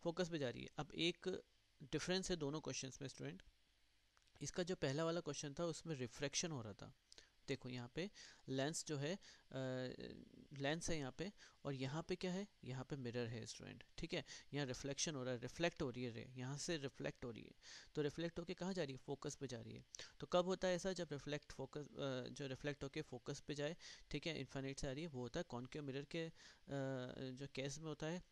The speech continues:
तो इसका मतलब ये जो डिवाइस X है वो क्या है? concave mirror है, और इसकी जो focal length है वो क्या होगी student?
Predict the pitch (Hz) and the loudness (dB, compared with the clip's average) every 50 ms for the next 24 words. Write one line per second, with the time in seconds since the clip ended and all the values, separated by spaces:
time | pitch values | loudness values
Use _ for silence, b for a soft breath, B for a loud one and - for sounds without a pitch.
0 | - - - 127 - - 139 135 131 - 139 139 135 135 139 139 123 123 120 123 | -12 -6 -6 -4 -4 -2 -4 -4 -4 -4 -2 -2 -2 -2 -2 -2 -2 0 4 4
1 | 151 165 160 151 139 135 - - - - 117 120 127 131 127 - - 135 131 117 | 4 4 4 2 0 0 0 2 2 2 2 0 -2 -4 -2 -2 -2 -2 -2 -2
2 | - - - - - - 131 127 120 - - 147 175 208 B B B B B B | -4 -6 -12 -10 -4 -2 -2 -2 -2 -2 0 0 0 0 B B B B B B
3 | B - - 120 117 117 120 123 139 160 156 165 185 190 - B B B B B | B -14 -10 -8 -4 -2 0 2 4 4 4 4 0 0 -2 B B B B B
4 | B - 120 117 123 123 123 - - 123 - - 147 147 143 - 123 120 - 147 | B -2 0 0 2 0 0 -2 -4 -6 -6 -4 -4 -4 -2 -2 -4 -2 0 0
5 | 147 147 156 151 147 175 170 156 139 131 - 139 135 131 127 139 143 - - 165 | 0 0 0 0 0 -2 -2 -2 -2 -2 -2 -2 -2 -2 -2 -4 -6 -4 -4 -6
6 | 185 226 | -6 -6